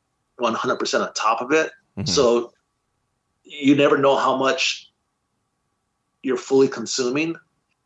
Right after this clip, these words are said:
Speaker 1: right?
Speaker 2: Yeah.
Speaker 1: Because, because you're waiting a, a week or two before your next test, so you're not really knowing.
Speaker 2: Yeah, it's
Speaker 1: Even
Speaker 2: a, it's a hard one to figure out your rate of depletion because,
Speaker 1: Yes.
Speaker 2: um, I don't do the total I C P e-,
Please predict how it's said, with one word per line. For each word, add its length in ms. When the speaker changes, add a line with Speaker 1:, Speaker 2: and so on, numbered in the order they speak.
Speaker 1:
right? 320
Speaker 2:
Yeah. 200
Speaker 1:
Because, 440
because 260
you're 120
waiting 300
a, 140
a 80
week 360
or 80
two 380
before 380
your 120
next 300
test, 340
so 100
you're 180
not 180
really 240
knowing. 440
Speaker 2:
Yeah, 300
it's 200
Speaker 1:
Even 160
Speaker 2:
a, 100
it's 220
a 80
hard 320
one 280
to 200
figure 400
out 120
your 140
rate 360
of 180
depletion 800
because, 640
Speaker 1:
Yes. 240
Speaker 2:
um, 260
I 160
don't 380
do 120
the 120
total 400
I 160
C 180
P 320
e-, 80